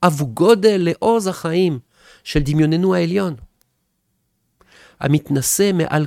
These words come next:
כל המצרים והגבלות היבשות, אשר לתנאי המציאות הענייה והיבשה. בגבורת הדמיון, הרטוב,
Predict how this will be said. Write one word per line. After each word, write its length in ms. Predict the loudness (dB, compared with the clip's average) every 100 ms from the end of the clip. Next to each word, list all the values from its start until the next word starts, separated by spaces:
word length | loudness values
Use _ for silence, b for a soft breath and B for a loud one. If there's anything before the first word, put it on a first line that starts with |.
| -4
כל 300 | -4 -2 -2
המצרים 600 | -4 -6 -6 -6 -4 -6 -8 -16 _ b b b -6
והגבלות 720 | -4 -2 0 0 2 0 -2
היבשות, 800 | -2 -2 -2 -4 -4 -6 -8 -16 b b b
אשר 220 | -6 -2
לתנאי 680 | -2 -2 -4 -2 -2 -2 -2
המציאות 880 | -4 -6 -8 -8 -6 -2 -2 -4 -6
הענייה 680 | -6 -2 -2 -2 -2 -4 -4
והיבשה. 440 | -4 -6 -8 -10 -16 _ _ _ _ _ _ _ B B B B -2
בגבורת 600 | -2 2 4 6 4 2
הדמיון, 640 | 0 0 0 0 -2 -4 -10 _ _ 0
הרטוב, 840 | 4 4 0 0 0 2 -2 -12